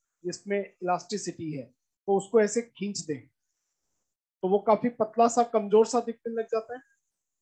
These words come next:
जीना जीना सा। तो ऐसे ही सेल wall के साथ हो गया, ऐसे ही cell wall के साथ होगा। तो सेल वॉल अब उतनी मजबूत नहीं रही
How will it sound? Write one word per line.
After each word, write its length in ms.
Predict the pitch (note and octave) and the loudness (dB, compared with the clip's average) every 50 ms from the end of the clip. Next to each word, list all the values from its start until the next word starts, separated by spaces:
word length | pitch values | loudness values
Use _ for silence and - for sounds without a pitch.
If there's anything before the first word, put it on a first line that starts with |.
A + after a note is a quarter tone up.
| _ _ _ _ _ - | _ _ _ _ _ -8
जीना 220 | D3+ F3+ F#3+ G#3 | -4 -2 0 0
जीना 240 | F#3+ G3 G#3 G#3 G#3 | 0 0 0 0 -2
सा। 140 | G3+ G#3 A3 A3 - _ _ _ _ _ _ _ _ _ - _ _ _ - - - - | -4 -6 -8 -12 -14 _ _ _ _ _ _ _ _ _ -20 _ _ _ -20 -8 0 2
तो 220 | A#3 C4 - - - A#3 | 2 2 2 0 2 4
ऐसे 240 | A3+ A3+ A3+ D4 | 4 4 4 2
ही 60 | C#4+ C4+ | 2 0
सेल 280 | C#4 - G#3+ G#3 A3+ | 2 2 2 2 4
wall 220 | A3+ A#3 A#3+ B3 A#3+ | 6 6 6 6 4
के 140 | - B3+ | 0 -4
साथ 280 | A#3 - A#3 A3 G#3+ A3 | -2 0 0 0 0 0
हो 100 | G#3+ F#3+ | -2 -2
गया, 140 | F3+ F#3 F#3+ G3 _ _ _ _ _ _ _ _ _ _ _ _ _ _ _ _ _ _ _ _ _ _ _ _ _ _ _ _ _ _ - | -2 -4 -10 -12 _ _ _ _ _ _ _ _ _ _ _ _ _ _ _ _ _ _ _ _ _ _ _ _ _ _ _ _ _ _ 2
ऐसे 300 | G#3+ G#3 G3+ - A#3+ B3 | 2 2 4 4 4 4
ही 120 | D4 E4 E4 - _ _ _ _ _ _ - | 4 2 0 -4 _ _ _ _ _ _ -4
cell 260 | - A#3 G#3+ G#3+ G#3+ | 0 0 2 2 4
wall 220 | G#3+ A#3 B3 A#3+ | 6 6 6 6
के 140 | A#3+ C4 B3 | 4 0 0
साथ 300 | A#3+ - A3+ A3 G#3+ - | 2 2 2 2 2 2
होगा। 360 | G#3 E3+ - D#3 D#3 D3 - _ _ _ _ _ _ _ _ _ _ - | -2 -2 -2 -6 -10 -12 -12 _ _ _ _ _ _ _ _ _ _ 4
तो 100 | A#3 B3 | 6 6
सेल 340 | B3 - - A3+ G#3+ G#3+ G#3+ | 6 4 2 2 2 2 4
वॉल 220 | G#3 B3+ C4+ C4 | 6 6 6 6
अब 160 | C4+ C4 B3+ | 6 2 2
उतनी 300 | B3+ A#3+ - _ - C#4 | -2 -6 -6 _ -4 -2
मजबूत 440 | B3+ A#3 A#3 A3+ - - B3+ C4 - _ - | 2 2 2 0 0 -4 -8 -8 -8 _ -2
नहीं 180 | G3+ G#3+ A3+ A#3 | 0 0 4 4
रही 180 | A3 G3 F#3+ | 4 4 4